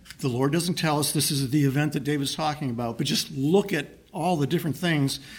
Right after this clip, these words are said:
as we read it that just fit so perfectly in place. Psalm thirty-nine, "I said, 'I will take heed to my ways.'"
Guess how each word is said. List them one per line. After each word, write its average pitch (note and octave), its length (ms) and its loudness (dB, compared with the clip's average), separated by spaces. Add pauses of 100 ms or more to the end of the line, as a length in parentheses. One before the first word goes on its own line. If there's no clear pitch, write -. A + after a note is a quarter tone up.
(180)
as C3+ 180 0
we B2 140 0
read D#3 300 6
it C#3 320 0
that C3+ 260 0
just - 320 -2
fit - 440 -4
so C#3+ 200 -2
perfectly C#3+ 540 -4
in A#2+ 100 -2
place. A#2+ 480 -4 (880)
Psalm D3 300 2
thirty-nine, C#3 840 2 (1300)
"I C3 140 4
said, F3 580 4 (680)
'I D3 80 2
will E3 140 4
take C3+ 280 2
heed F3+ 460 2
to - 80 -2
my C3+ 200 0
ways.'" C3 600 0